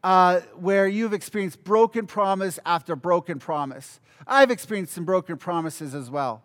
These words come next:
Many who have overpromised and underdelivered.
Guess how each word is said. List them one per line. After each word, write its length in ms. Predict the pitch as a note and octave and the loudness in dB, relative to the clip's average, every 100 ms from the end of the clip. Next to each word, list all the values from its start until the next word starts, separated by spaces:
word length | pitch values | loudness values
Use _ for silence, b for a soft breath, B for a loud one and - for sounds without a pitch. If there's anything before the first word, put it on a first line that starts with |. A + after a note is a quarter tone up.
| _ _ b b b | _ _ b b b
Many 420 | G#3+ B3 A#3+ G#3+ | 0 0 2 -2
who 280 | C#3 G#3 F#3+ | -4 -2 2
have 320 | F#3 F3 C#3+ b b - | 4 2 -2 b b 2
overpromised 960 | A#3+ A#3+ A3+ G#3+ - G#3+ G3+ E3+ - - | 6 6 4 0 0 0 0 -2 -6 -8
and 120 | F3 E3+ | -8 -4
underdelivered. 720 | F#3 F3 D3+ D#3 D#3+ C#3 C3 | -4 -4 -6 -2 -2 -2 -12